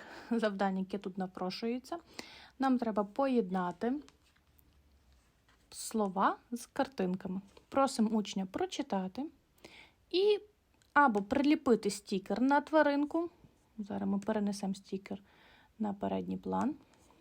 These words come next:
Ось так.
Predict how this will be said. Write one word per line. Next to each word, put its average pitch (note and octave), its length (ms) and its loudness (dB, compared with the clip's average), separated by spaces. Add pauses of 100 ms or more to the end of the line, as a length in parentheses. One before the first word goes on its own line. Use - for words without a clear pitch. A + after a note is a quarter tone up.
(2250)
Ось B3+ 240 2
так. B3+ 280 0